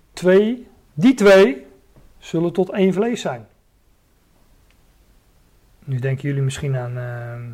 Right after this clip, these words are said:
ehm, een huwelijk, maar dan zit je goed. Maar, of aan, eh, Adam en Eva. Maar Paulus zegt in Efeze vijf, deze verborgenheid, dit geheim,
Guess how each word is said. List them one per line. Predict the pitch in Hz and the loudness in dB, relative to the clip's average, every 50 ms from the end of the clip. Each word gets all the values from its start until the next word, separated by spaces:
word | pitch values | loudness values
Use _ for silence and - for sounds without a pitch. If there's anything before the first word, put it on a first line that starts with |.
| 120 - _ _ _ _ _ _ _ 131 120 | -18 -20 _ _ _ _ _ _ _ -18 -16
ehm, | 117 113 113 113 117 120 131 _ _ _ _ _ _ _ _ _ _ _ _ _ _ _ _ _ _ _ _ | -16 -16 -18 -20 -20 -20 -20 _ _ _ _ _ _ _ _ _ _ _ _ _ _ _ _ _ _ _ _
een | - 180 135 | -2 0 2
huwelijk, | 135 139 139 139 160 165 | 2 2 2 0 -4 -6
maar | - 139 | -8 -10
dan | 120 113 | -10 -10
zit | 127 131 - | -10 -10 -10
je | - | -8
goed. | 120 135 143 143 - | -6 -4 -4 -4 -4
Maar, | 165 143 131 131 135 - - - - - - - - _ | -6 -6 -6 -6 -8 -12 -20 -20 -20 -20 -20 -20 -20 _
of | - 139 131 131 | -14 -10 -8 -6
aan, | 127 123 123 120 | -6 -6 -8 -10
eh, | 117 120 120 120 120 120 120 123 135 - _ _ _ | -10 -10 -10 -10 -10 -12 -12 -14 -16 -18 _ _ _
Adam | - 165 151 143 139 135 131 131 | -2 0 0 0 0 -2 -4 -6
en | 131 131 135 - | -8 -10 -10 -2
Eva. | 254 196 190 180 135 131 120 139 214 - - _ _ _ _ _ _ _ | 0 2 2 2 0 -4 -8 -10 -12 -16 -18 _ _ _ _ _ _ _
Maar | 143 135 | -14 -10
Paulus | - - 214 214 208 190 - | 0 4 4 6 6 4 2
zegt | - 165 - - - | -2 -6 -8 -8 -10
in | 160 - | -12 -10
Efeze | - 127 - - 151 147 139 139 135 | -10 -8 -2 0 0 0 0 -2 -2
vijf, | 135 185 190 160 143 165 190 - - - - _ _ _ _ _ _ _ _ _ _ _ _ _ _ _ _ _ _ _ _ _ _ _ _ _ _ _ _ _ _ _ _ | 2 4 4 4 4 0 -4 -10 -14 -20 -20 _ _ _ _ _ _ _ _ _ _ _ _ _ _ _ _ _ _ _ _ _ _ _ _ _ _ _ _ _ _ _ _
deze | _ 139 131 143 143 143 131 135 139 | _ -8 -4 -4 -4 -2 -4 -4 -6
verborgenheid, | 127 127 135 135 196 233 214 175 170 147 131 139 165 185 - - - - - - - - | -4 -4 -2 0 0 0 0 -2 -2 -4 -4 -6 -8 -10 -12 -18 -20 -20 -20 -20 -20 -12
dit | - 143 135 - | -10 -10 -8 -8
geheim, | - 151 143 135 147 170 190 190 175 165 180 202 220 220 | -6 -4 -2 0 2 4 4 4 4 2 0 -4 -6 -8